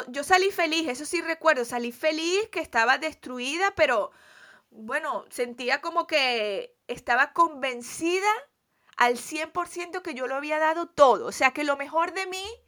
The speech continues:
había salido y que esa voz, ese diálogo interno que había llegado, me había potenciado a mí de alguna forma. Claro, cuando vi el tiempo que hice, tampoco me lo podía creer. Yo dije, "Madre mía,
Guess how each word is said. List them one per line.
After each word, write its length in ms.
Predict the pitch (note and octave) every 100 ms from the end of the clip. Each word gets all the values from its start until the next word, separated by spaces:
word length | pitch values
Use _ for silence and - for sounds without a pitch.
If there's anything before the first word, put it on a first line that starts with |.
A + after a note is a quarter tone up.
| _ _ _ _ _ -
había 340 | C4+ C#4 C#4
salido 680 | F4+ E4+ E4 D#4+ F4 G4 - -
y 140 | C#4
que 280 | - C4+ C#4
esa 260 | D4 F4+ F4
voz, 520 | E4 E4 E4+ G#4 -
ese 300 | D4 - D#4+
diálogo 480 | D4+ D#4 D#4+ E4 D#4+
interno 640 | C4 A#3+ D#4 D#4+ D4 D4
que 100 | C#4+
había 220 | B3 B3 B3
llegado, 680 | D4 D#4 D4+ C#4+ D4+ G#4 _ _ _ _ _ _
me 140 | B3+
había 300 | C#4 C4 B3+ B3+
potenciado 680 | E4 C4 A3+ - B3 B3 C4+
a 40 |
mí 160 | C#4+ C#4+
de 100 | D4
alguna 320 | B3+ A#3+ A#3+
forma. 340 | A#3 G3+ F3+
Claro, 300 | G#3+ A#3+ A#3
cuando 300 | G#3+ G3 G3
vi 140 | G3+ A3
el 120 | A#3
tiempo 380 | C4+ B3+ C#4+ D4
que 160 | A3+
hice, 600 | B3 C#4 A#3+ G#3 G#3+ E4+ _ _ _ _ _ -
tampoco 360 | A3 G#3 G#3+
me 120 | A#3+
lo 100 | B3
podía 320 | G3+ G3+ F#3+ F3+
creer. 460 | - A3+ B3 - _ _ -
Yo 120 | G3+
dije, 280 | F3+ E3+ - _
"Madre 520 | G3 G3 G3 G#3 B3+
mía, 480 | B3 C4 C#4+ F#3+ -